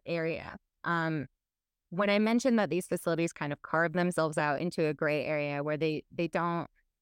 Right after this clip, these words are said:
operate as a traditional juvenile detention center or mental health facility, they end up in kind of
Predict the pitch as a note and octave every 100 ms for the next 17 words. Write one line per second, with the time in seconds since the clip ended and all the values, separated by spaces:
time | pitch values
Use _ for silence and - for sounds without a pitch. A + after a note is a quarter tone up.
0 | _ _ _ G3+ G3+ G3+ F3+ E3 E3 D#3+
1 | - D#3 - D3+ D3+ D3+ D3 C#3+ C#3 D#3
2 | D3 C#3+ - D3+ - D#3 D#3 D#3 C#3 B2+
3 | D#3+ D3 C#3 - E3+ D#3+ D#3 D#3 C#3 -
4 | - A#3+ G#3+ F3+ E3 D#3 _ _ _ _
5 | _ G#3+ G#3+ G#3 B3 C#4+ C#4+ - G3+ G3+
6 | G3+ G3+ - _ _ _ _ _ _ _
7 | _ - E3+ G3+ G#3+